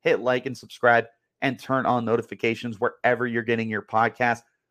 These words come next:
Again, I wanna thank you guys for getting us to five hundred subscribers on YouTube. I am so, so, so, so blessed and appreciative of every single one of you. And to my everydayers, a special shout out to you guys for tuning in every day.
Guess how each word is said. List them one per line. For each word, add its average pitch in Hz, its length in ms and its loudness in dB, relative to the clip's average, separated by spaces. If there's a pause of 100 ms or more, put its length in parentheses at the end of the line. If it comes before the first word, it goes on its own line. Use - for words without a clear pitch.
Again, 139 320 2
I 139 60 0
wanna 131 280 -2
thank 120 160 -4
you 117 80 -10
guys 117 240 0
for 123 80 -8
getting 113 220 -2
us 113 140 -4
to - 100 -6
five 123 400 -2
hundred 117 280 -8
subscribers 104 540 -4
on 98 160 -6
YouTube. 123 400 -4 (340)
I 110 100 0
am 95 180 -6
so, 135 560 -2
so, 120 280 -2
so, 113 220 -6
so 123 380 -2
blessed 117 480 -2
and 104 200 -4 (280)
appreciative 117 680 2
of 107 140 2 (140)
every 120 480 -2 (120)
single 101 400 -6
one 120 220 -2
of 120 100 -8
you. 120 200 -2 (320)
And 151 200 -2
to 143 80 -14
my 139 180 -2
everydayers, 127 800 2 (160)
a 107 40 0
special - 540 -2
shout 98 260 -2
out 92 280 0 (180)
to 110 120 -12
you 107 200 -4
guys 101 240 2
for - 140 -14
tuning 123 340 -6
in 104 220 -2 (260)
every 98 320 0
day. 98 240 2